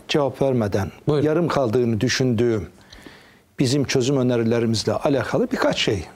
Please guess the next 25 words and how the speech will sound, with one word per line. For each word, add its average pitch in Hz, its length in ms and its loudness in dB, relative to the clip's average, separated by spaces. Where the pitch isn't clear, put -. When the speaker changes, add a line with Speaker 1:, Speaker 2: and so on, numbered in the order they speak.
Speaker 1:
söylememe 135 460 0
Speaker 2:
Lütfen. 143 160 0
Speaker 1:
müsaade 131 380 0
verin 104 240 0
lütfen. 113 260 -2
Speaker 2:
Tabii. 92 240 -2
Speaker 1:
O 220 120 2
da 175 120 0
şu, 208 220 0
bak, 151 320 -2
e, 123 400 2
ben, 165 280 0
ben 147 220 2
değil, 240 200 0
izliyorum. 185 800 0
E, 120 360 2
sahanın 156 500 0
uzmanları, 127 640 0
Türkiye'nin, 147 680 0
e, 127 260 2
insanımızın 147 800 0
rezervi, 135 680 2
birikimi, 135 640 0
müktesebatı 135 760 0
noktasında 117 800 0